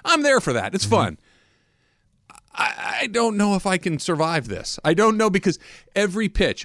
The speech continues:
Speaker 1: one oh, okay, we're gonna lose.
Speaker 2: Yeah.
Speaker 1: Oh one, everything's fine. It's one pitch
Speaker 2: Mm-hmm.
Speaker 1: that may or may not have been in the strike zone.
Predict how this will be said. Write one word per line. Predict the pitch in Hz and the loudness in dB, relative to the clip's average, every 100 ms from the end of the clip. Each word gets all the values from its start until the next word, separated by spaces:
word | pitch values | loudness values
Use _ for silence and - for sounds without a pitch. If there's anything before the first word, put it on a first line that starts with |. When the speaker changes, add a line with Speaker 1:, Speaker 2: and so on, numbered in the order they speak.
| - | -10
Speaker 1:
one | 120 165 233 262 | 0 4 4 4
oh, | 254 175 202 190 _ _ - | 2 4 2 0 _ _ -2
okay, | 202 190 156 | 0 2 2
we're | 156 | 4
gonna | 170 156 | 4 4
lose. | 135 98 - 117 | 2 2 -2 -4
Speaker 2:
Yeah. | 107 - | -2 6
Speaker 1:
Oh | 214 214 | 8 8
one, | 214 220 165 | 6 4 2
everything's | 170 185 214 214 196 | 2 4 4 4 2
fine. | - 208 190 156 - - | 2 2 2 0 -4 0
It's | 170 165 | 0 2
one | 170 160 | 0 0
pitch | - 170 120 - 107 | 0 -2 -2 -8 -12
Speaker 2:
Mm-hmm. | 90 113 151 | -10 -4 2
Speaker 1:
that | 165 | 2
may | 151 170 180 | 4 4 4
or | 185 | 4
may | 170 170 | 2 0
not | 160 156 | 0 0
have | 147 135 | -2 -2
been | 151 | -2
in | 147 | -2
the | 131 | -4
strike | - 139 143 | -2 -2 -2
zone. | 135 | -2